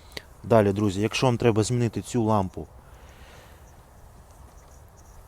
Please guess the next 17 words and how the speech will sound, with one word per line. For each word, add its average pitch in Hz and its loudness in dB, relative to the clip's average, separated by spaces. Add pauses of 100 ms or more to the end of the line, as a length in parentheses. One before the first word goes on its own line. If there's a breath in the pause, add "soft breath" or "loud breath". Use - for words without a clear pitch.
(540 loud breath)
витягуємо 98 0 (580 loud breath)
ось 101 -6
ці 107 -2
контакти, 117 -2 (800)
потім 101 -2 (520)
ось 110 -2
ці 110 -2
дві 98 -2 (480)
кліпси, 110 -6
защолки, 113 -4 (560 loud breath)
беремо 113 2 (140)
лампочку 135 -2 (200)
і 147 -4 (100)
в - -20
такої 131 -4
самої 123 0
послідовності 131 -4